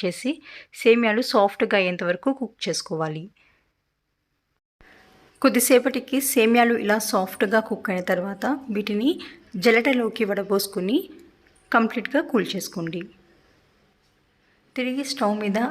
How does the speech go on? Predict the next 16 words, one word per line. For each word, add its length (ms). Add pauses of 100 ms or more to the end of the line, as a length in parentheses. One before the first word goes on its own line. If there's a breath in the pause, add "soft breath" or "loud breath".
అదే 160 (100)
ప్యాన్ 220
పెట్టుకొని 420 (240)
ఇందులోకి 460 (480 loud breath)
త్రీ 200
బై 160
ఫోర్ 240
కప్ 240
షుగర్ని 400
యాడ్ 240
చేసుకోండి. 480 (680 loud breath)
షుగర్ 340
కొంచెం 280 (100)
ఎక్కువ 280
తినే 260
వాళ్ళైతే 420